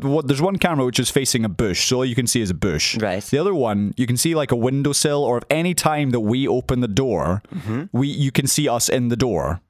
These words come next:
Speaker 1: So, for example, I was in Inverness this week and, uh, I got a notification that someone was at the front door. And it was just Graham going outside in his dressing gown, looking like an old ma. So,
Speaker 2: Yeah, you get a spy
Speaker 1: yeah.
Speaker 2: on your own, uh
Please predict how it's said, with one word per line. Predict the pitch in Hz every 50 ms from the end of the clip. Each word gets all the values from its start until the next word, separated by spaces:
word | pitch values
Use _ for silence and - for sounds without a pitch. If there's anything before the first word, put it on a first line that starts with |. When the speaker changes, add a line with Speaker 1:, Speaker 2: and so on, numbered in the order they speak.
| - -
Speaker 1:
So, | - - 127 117 113 110 107 104 95 - - - - - - - _ _ _ _ - -
for | - 147 135
example, | 127 113 120 123 120 110 127 120
I | 120
was | 117 113 107
in | 117
Inverness | 117 110 113 117 117 117 -
this | 117 107 -
week | 113 104 - 117
and, | 107 107 101 -
uh, | 110 107
I | 104 104
got | 107 113 101 82 104
a | 98
notification | 95 104 117 107 - - - 117 110 - 104
that | 85 92
someone | - 127 113 113 110
was | 98 104
at | 85
the | -
front | 120 110 104
door. | 117 117 110 104 -
And | 107
it | 131
was | 131 -
just | 147 127
Graham | 110 135 139 139 120 92 87 95 104 107 - - - - - - - - 120
going | 127 127 123 120 117
outside | 117 - 135 131
in | 123 131
his | 139 -
dressing | - 160 147 - 127
gown, | 107 98 87 87
looking | 92 104 - 117 113
like | 110 104
an | 117 117
old | 117 120 113
ma. | 131 123 101 78 71 67 - - _ _ _ _ _ _ -
So, | - -
Speaker 2:
Yeah, | 165 165 -
you | 180
get | 135 127
a | 131 135
spy | - - - - 135 139 143
Speaker 1:
yeah. | 143
Speaker 2:
on | 254 156
your | 143 143 143 143
own, | 143 143 143 143
uh | 143 143 139 139 139 135 135 135 139 147 -